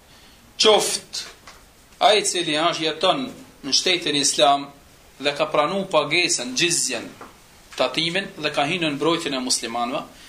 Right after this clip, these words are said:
kjo nuk lejohet mbytja e atij, edhe pse nuk është musliman. Nuk lejohet mbytja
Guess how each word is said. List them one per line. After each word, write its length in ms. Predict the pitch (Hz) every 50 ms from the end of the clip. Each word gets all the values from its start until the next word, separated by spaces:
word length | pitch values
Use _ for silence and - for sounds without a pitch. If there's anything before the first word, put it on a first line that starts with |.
| - - -
kjo 140 | - 147 143
nuk 200 | 160 190 185 180
lejohet 480 | 170 156 147 147 165 170 170 165 170 -
mbytja 440 | 151 131 135 165 175 170 - 151 139
e 60 | 139
atij, 220 | 139 - 160 165 165 - - - - - - - - - - - -
edhe 180 | 139 143 156 151
pse 160 | - - 135
nuk 160 | 135 - -
është 200 | 160 156 - 143
musliman. 420 | 135 - - - 98 92 - - - - - - - - - - - - - - - - - - - - - - - - 131
Nuk 180 | 139 139 143 160
lejohet 380 | 165 170 196 220 226 220 180 170
mbytja 400 | 156 180 226 233 226 208 208